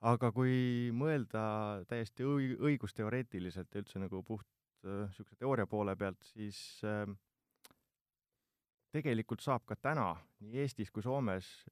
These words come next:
üks kilomeeter tunnis kiiruse ületamise eest trahvi teha. Sest et kui on ette nähtud mingisugune piirkiirus, siis, äh, see on reegel. Siis kui reeglit eiratakse, siis ongi trahvi tegemise koht. Ja,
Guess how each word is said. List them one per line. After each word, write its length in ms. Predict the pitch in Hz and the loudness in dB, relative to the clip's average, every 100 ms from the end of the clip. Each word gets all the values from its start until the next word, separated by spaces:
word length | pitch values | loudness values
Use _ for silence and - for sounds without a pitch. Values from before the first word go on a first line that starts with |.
| _ 113 | _ -14
üks 160 | - | -12
kilomeeter 540 | - 120 107 104 107 104 | -4 0 2 0 -2 -2
tunnis 240 | 123 117 | 2 0
kiiruse 320 | - 120 107 113 | 0 -2 0 0
ületamise 400 | 110 104 101 107 | -2 -2 -4 -6
eest 140 | - | -8
trahvi 300 | 143 131 95 | -10 -8 -6
teha. 160 | 87 80 - _ _ _ _ _ - | -6 -8 -14 _ _ _ _ _ -10
Sest 180 | 107 113 | -6 -4
et 120 | - | -2
kui 160 | 117 110 | 2 4
on 80 | 113 | 2
ette 220 | 123 113 | 0 0
nähtud 300 | 123 120 107 | -2 -2 -2
mingisugune 400 | 117 110 110 113 | 0 0 0 0
piirkiirus, 720 | 117 127 107 143 143 113 104 - _ _ _ _ _ - | 0 -4 -4 -2 0 0 -2 -8 _ _ _ _ _ -4
siis, 260 | 113 107 - - - | 0 0 -4 -10 -6
äh, 500 | 107 107 107 107 104 90 - _ _ _ _ _ _ _ _ | -4 -2 -2 -2 -4 -8 -14 _ _ _ _ _ _ _ _
see 160 | 107 110 | -2 0
on 80 | 101 | 2
reegel. 500 | 131 104 - 90 85 - _ _ _ _ - | 2 2 2 -2 -4 -12 _ _ _ _ -20
Siis 120 | 104 | -10
kui 160 | - 120 | -2 2
reeglit 380 | 139 110 104 | 2 2 -2
eiratakse, 680 | 147 147 117 107 - - 107 98 _ _ | 0 0 -2 -6 -6 0 0 -2 _ _
siis 160 | 117 117 | -4 -2
ongi 160 | 120 | 0
trahvi 300 | - 131 - 113 | 0 -2 0 0
tegemise 300 | 113 110 117 | 2 2 0
koht. 240 | 160 139 _ _ _ _ _ _ _ _ - | -2 -4 _ _ _ _ _ _ _ _ -4
Ja, 180 | 107 | 0